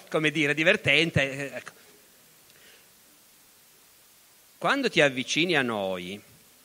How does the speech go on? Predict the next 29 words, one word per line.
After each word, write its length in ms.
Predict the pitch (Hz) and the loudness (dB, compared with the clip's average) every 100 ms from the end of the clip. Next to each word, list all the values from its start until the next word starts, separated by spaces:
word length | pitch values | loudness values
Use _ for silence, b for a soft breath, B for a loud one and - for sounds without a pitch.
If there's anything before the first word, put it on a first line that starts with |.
| _ _ _ _ _ _ - | _ _ _ _ _ _ -2
da 140 | 170 220 | 2 4
un 160 | 214 | 6
lato 400 | 185 139 123 - | 6 6 4 0
in 160 | 131 143 | -2 2
realtà 400 | 151 156 165 127 | 2 2 2 2
lo 100 | 143 | 0
storico 680 | - - 151 117 113 - 123 | -4 2 4 4 0 -4 -4
dovrebbe 1040 | 120 170 165 170 165 170 170 160 160 214 | 4 4 6 4 4 4 2 -2 2 4
e 160 | 180 160 | 4 0
deve 600 | 160 175 175 185 190 247 | 2 4 6 4 4 4
mantenere 680 | 180 151 156 202 170 127 147 | 4 2 2 2 4 4 2
lo 100 | 185 | 0
stesso 360 | - 127 - | -2 -6 -2
atteggiamento, 840 | 160 - 131 147 135 107 110 131 135 | -2 -2 -2 0 0 -2 -2 -4 0
e 140 | 165 | 0
cioè: 400 | - 185 151 120 B B - | 2 4 4 2 B B 0
"Io 240 | 247 269 | 6 6
sto 200 | 202 202 | 6 4
studiando 600 | 175 233 214 170 135 143 | 4 2 4 4 4 0
questa 340 | - 202 - 277 | 0 0 4 4
roba 340 | 277 302 311 | 6 4 4
per 340 | - 185 - | 4 2 2
capirla, 880 | - 254 - 160 110 110 104 113 110 - b b b b - | 0 0 0 -8 -10 -12 -10 -4 -4 -4 b b b b 0
perché 280 | 196 208 226 | 0 4 6
voglio 380 | 196 156 139 | 6 6 2
sapere 460 | 135 202 - 339 311 | 2 2 4 6 6
cosa 220 | - 180 | 4 0
è 40 | 170 | -2
successo". 680 | 147 - 127 98 - 90 | -4 -6 -6 -4 -4 -6